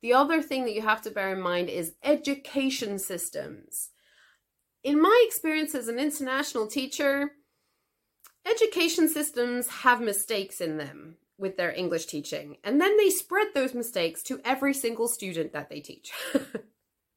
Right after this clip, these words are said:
It happens. It definitely happens. So it's very possible that you and everybody else in your country <laughs> is making a similar mistake if someone at the top or whoever wrote the book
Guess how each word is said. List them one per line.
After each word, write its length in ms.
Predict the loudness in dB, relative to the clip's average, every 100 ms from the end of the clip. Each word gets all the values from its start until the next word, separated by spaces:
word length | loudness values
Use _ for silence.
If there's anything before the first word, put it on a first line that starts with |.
| _ _ _ -4
It 220 | -2 2
happens. 560 | 2 2 -2 -10 -16 -20 _
It 200 | -4 0
definitely 480 | 2 2 2 0 2
happens. 500 | 0 -4 -10 -14 -18 _ -20 -20
So 220 | -2 0 2
it's 220 | 2 0
very 440 | 0 4 4 4
possible 540 | 4 2 2 2 4 4
that 180 | 2
you 240 | -2 0 0
and 160 | 0
everybody 640 | -4 -4 0 6 6 8 8
else 180 | 8 6
in 60 | 6
your 140 | 6 6
country 1500 | 4 6 4 6 6 2 10 10 10 4 4 -2 0 -2 -2
<laughs> 60 |
is 160 | -8 -2
making 400 | -2 -2 -4 -4
a 120 | -4
similar 440 | -4 0 2 2 2
mistake 680 | -2 -2 2 2 2 -4 _ _ -20 -20 _ _ -2
if 200 | 0 4
someone 420 | 6 6 6 2
at 140 | 0
the 60 | -2
top 340 | 0 0 0
or 140 | -2 -2
whoever 380 | 0 0 0 0
wrote 240 | -2 -2
the 60 | -4
book 340 | -4 -4